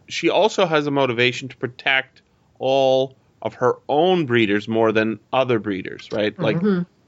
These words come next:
Speaker 1: um, so one of the things she says is, "Louis, you're the closest relative to me," even though they were <laughs> having sex not that long ago, right?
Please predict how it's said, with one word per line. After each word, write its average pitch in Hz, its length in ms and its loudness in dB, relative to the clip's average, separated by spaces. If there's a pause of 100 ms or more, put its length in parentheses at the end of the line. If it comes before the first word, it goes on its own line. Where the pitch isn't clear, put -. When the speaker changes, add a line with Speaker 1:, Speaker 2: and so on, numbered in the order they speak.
Speaker 1:
um, 117 300 2 (260)
so 123 280 2
one 131 300 0
of 127 80 -2
the 127 80 0
things 127 260 -2
she 127 140 -6
says 117 340 2
is, 107 200 -2
"Louis, 113 500 2
you're 120 240 2
the 113 100 0
closest 117 480 -2 (500)
relative 127 560 2
to 104 100 -6
me," 123 160 2
even 117 300 0
though 110 100 0
they 107 180 2
were 104 100 2
<laughs> - 80 -4
having 110 240 2
sex 147 360 0
not 104 180 -6
that 120 140 2
long 117 240 2
ago, 131 320 -2
right? 127 340 -2